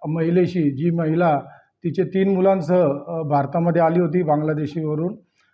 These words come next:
आणि ती आल्यानंतर तिने त्या अरविंद बर्डे यांच्याशी लग्न केलं.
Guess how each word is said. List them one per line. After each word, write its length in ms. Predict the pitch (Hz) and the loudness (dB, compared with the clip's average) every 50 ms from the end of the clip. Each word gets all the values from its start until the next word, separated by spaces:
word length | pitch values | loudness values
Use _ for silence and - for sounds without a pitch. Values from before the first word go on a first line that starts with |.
| _ _ | _ _
आणि 200 | - 151 160 170 | -6 -4 -4 -4
ती 200 | 170 143 185 185 | -4 -2 -2 -2
आल्यानंतर 760 | 214 - 170 170 175 185 196 196 196 190 160 175 160 156 170 185 - _ | 0 2 2 2 2 2 2 2 0 0 0 0 0 0 -2 -4 -8 _
तिने 520 | _ _ _ _ _ - 185 170 185 196 | _ _ _ _ _ -4 -2 0 0 0
त्या 380 | 180 190 196 196 208 220 175 170 | 2 2 2 2 2 2 2 2
अरविंद 340 | 165 165 175 196 202 196 | 2 2 2 2 2 2
बर्डे 280 | 175 185 185 185 175 185 | 2 2 2 2 2 0
यांच्याशी 440 | 185 190 180 190 185 - - 196 175 | 0 -2 -2 -2 -2 -2 -2 0 0
लग्न 240 | 170 165 170 190 196 | 0 0 0 0 -2
केलं. 280 | 165 170 156 147 165 | 0 0 0 0 -2